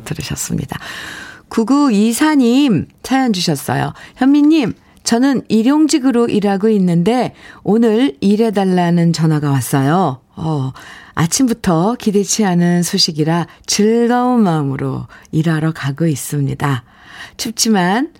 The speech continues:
마음은 따뜻한 연말입니다. 음, 네, 구구이사 님, 네. 햄버거 세트 보내드릴게요.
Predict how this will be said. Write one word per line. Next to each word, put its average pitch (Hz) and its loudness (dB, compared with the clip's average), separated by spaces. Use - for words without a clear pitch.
마음은 160 0
따뜻한 247 -2
연말입니다. 185 0
음, 196 -4
네, 180 0
구구이사 190 0
님, 180 2
네. 160 -4
햄버거 294 0
세트 214 -6
보내드릴게요. 160 -2